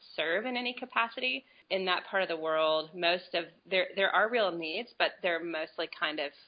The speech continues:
kept out of the public eye, especially for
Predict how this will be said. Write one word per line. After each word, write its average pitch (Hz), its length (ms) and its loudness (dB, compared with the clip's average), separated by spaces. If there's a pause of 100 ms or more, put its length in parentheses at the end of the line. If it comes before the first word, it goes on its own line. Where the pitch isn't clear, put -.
(680)
kept - 300 -2
out 160 180 4
of 165 100 0
the 170 80 -4
public 185 400 -4
eye, 240 260 6
especially 175 540 0 (160)
for 151 540 -2